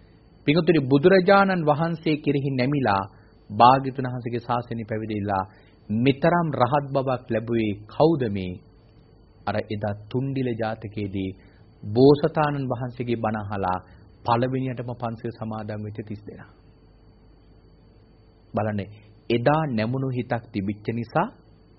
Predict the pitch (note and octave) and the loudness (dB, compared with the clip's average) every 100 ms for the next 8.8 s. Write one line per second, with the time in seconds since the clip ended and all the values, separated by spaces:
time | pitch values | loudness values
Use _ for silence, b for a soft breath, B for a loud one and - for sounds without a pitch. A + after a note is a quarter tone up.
0 | _ _ - _ - - A#2+ D3 B3+ - | _ _ -20 _ -10 0 2 4 0 0
1 | - - - _ _ A2+ G#2+ - A#2+ C#3 | -20 -20 -20 _ _ -8 -6 2 4 6
2 | E3 F3 F#3 F#3+ F#3 G#3 F#3+ D#3+ F3 F3+ | 6 4 2 -2 -2 -2 0 0 0 2
3 | G3 G3+ G3+ B3 G#3 G#3+ G3 G#3 A#3 A#3+ | 0 0 -2 -2 -2 -2 -2 -2 -2 -2
4 | A#3 A#3+ - - - - - - _ _ | -2 -4 -8 -12 -14 -20 -20 -20 _ _
5 | _ _ _ _ _ - - - - _ | _ _ _ _ _ -20 -20 -20 -20 _
6 | - _ _ _ b b b b _ - | -20 _ _ _ b b b b _ -4
7 | A#2 A2+ A2 F#2+ F#2 - b b b - | -2 0 -2 -2 -8 -20 b b b -2
8 | C#3 C3 C#3+ - C#3+ C#3+ C#3+ C#3 | 2 2 0 0 2 2 2 0